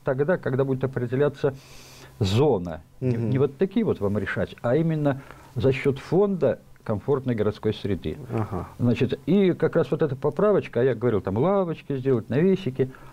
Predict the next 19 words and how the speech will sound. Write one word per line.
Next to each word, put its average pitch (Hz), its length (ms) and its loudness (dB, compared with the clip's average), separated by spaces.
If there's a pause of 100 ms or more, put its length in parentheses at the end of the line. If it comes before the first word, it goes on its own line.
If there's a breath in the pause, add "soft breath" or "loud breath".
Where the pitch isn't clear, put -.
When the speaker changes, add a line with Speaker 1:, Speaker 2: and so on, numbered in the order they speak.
(200 loud breath)
Speaker 1:
А 120 220 0
они 185 140 0
посмотрели 175 520 0
шире. 87 520 -2 (320 loud breath)
И 127 80 2
если, 160 640 2
э, 127 340 4
как 135 140 0
бы 120 140 2
сделают 131 500 0
проект, 156 500 2 (140)
то, 151 200 4
пожалуй, 160 580 0
вот, 143 200 0 (100)
м, 123 380 -2
приведут 135 320 2
в - 40 -14
порядок 135 440 2 (280)
и 131 360 2